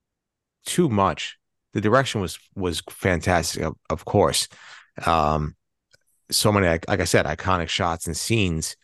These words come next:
and I just love the way Kubrick did direct this movie. Um, I'm not shitting on Jack Nicholson's performance. I think it was, I think it was amazing.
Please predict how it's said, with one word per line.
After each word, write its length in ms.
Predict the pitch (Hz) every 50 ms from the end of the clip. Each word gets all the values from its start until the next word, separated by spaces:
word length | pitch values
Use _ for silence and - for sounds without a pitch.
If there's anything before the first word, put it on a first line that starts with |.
| _ _ _ _ _ _ _ _
and 160 | - 95 90 87
I 80 | 82
just 180 | 82 90 82 -
love 180 | 98 90 82
the 100 | 82 95
way 260 | 87 87 82 78 76 - _ _ _ _ _ _ _ _ -
Kubrick 300 | - 110 87 87 82 -
did 160 | 110 110 104
direct 300 | 95 90 82 76 73 -
this 160 | - - -
movie. 400 | 87 85 82 78 80 78 76 - _ _ _ _ _ _ _ _ _ _ - - - -
Um, 380 | 80 78 80 78 76 76 76 - _ _ _ _ _ _ -
I'm 80 | 90
not 120 | 101 104 -
shitting 260 | - - 110 107 101
on 120 | 95 92 87
Jack 200 | 95 90 82 82
Nicholson's 420 | 82 78 82 78 - 85 82 78
performance. 360 | - 87 80 90 90 87 85
I 80 | 80 82
think 180 | 85 87 85
it 60 | - -
was, 160 | 82 - -
I 100 | - 82
think 160 | 87 90 85
it 60 | 87
was 140 | 80 76 80
amazing. 540 | 82 80 82 85 95 92 80 80 73 73